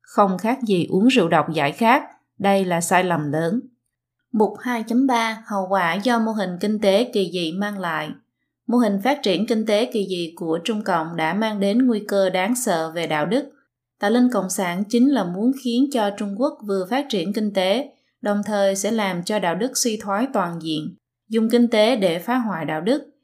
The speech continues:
dùng kinh tế để che đậy sự bại hoại đạo đức, khiến cho con người mãi mê dương dương tự đắc với việc hưởng thụ lợi ích kinh tế mà vô thức đi đến bờ vực bị hủy diệt. Ngày nay ở Trung Quốc,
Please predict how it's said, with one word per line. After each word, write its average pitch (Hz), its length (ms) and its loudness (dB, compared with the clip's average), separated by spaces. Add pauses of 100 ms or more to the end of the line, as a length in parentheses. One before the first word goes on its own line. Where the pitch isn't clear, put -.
(180)
dùng 220 200 -2
kinh 247 220 6
tế 233 300 4
để 180 320 2
che 233 140 2
đậy 170 260 0
sự 175 220 -4
bại 160 160 -2
hoại 170 320 -8
đạo 151 180 -4
đức, - 260 -2 (400)
khiến 226 260 2
cho 262 100 2
con 202 240 -2
người 185 220 -6
mãi 160 240 -4
mê 208 420 -2
dương 202 260 -4
dương 202 260 -4
tự 165 160 0
đắc 254 220 0 (380)
với 285 140 0
việc 220 260 0
hưởng 185 220 -2
thụ 185 220 0
lợi 165 140 -2
ích 254 200 -2
kinh 208 200 0
tế 196 300 2
mà 185 320 0
vô 196 240 -4
thức 330 280 -6
đi 202 180 -4
đến 196 320 2
bờ 190 160 0
vực 170 280 -2
bị 156 240 -4
hủy 165 160 -6
diệt. 190 400 -8 (480)
Ngày 190 180 -2
nay 202 280 -2
ở 165 260 -4
Trung 214 200 0
Quốc, 320 220 0